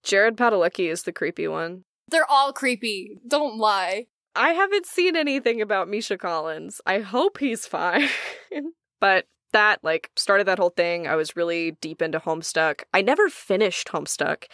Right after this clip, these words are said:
Speaker 1: And the scary thing is, recently, because of this pandemic, I have thought about finishing it. And I hate that thought. But I just want to know what happens. And I don't think I ever fully <laughs> understood the storyline anyways.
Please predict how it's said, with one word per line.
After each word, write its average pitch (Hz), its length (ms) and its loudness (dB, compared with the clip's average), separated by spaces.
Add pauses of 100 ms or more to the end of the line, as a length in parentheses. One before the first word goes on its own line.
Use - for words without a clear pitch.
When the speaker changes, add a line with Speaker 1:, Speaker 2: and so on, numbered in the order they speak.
(200)
Speaker 1:
And 190 140 0
the 170 40 -8
scary 208 460 2
thing 294 240 -4
is, 311 300 -4 (240)
recently, 320 800 0 (100)
because 220 400 0
of 240 120 -4
this 170 120 -2
pandemic, 165 720 -4
I 180 100 0
have 226 160 0
thought 202 420 0
about 156 300 0
finishing 170 540 -4
it. - 180 -8 (240)
And 190 140 0
I 240 100 4
hate 240 320 2
that - 240 -2
thought. - 300 -4 (280)
But 214 140 -4
I 254 80 2
just 277 180 -2
want 240 140 0
to 233 60 0
know 226 120 -2
what 214 140 -4
happens. - 600 -10 (340)
And 202 80 4
I 196 60 6
don't 247 180 2
think - 140 -4
I 226 100 4
ever 208 160 2
fully 220 420 0
<laughs> - 20 -2
understood 175 720 0
the 165 420 2 (100)
storyline 262 880 -2
anyways. 330 460 0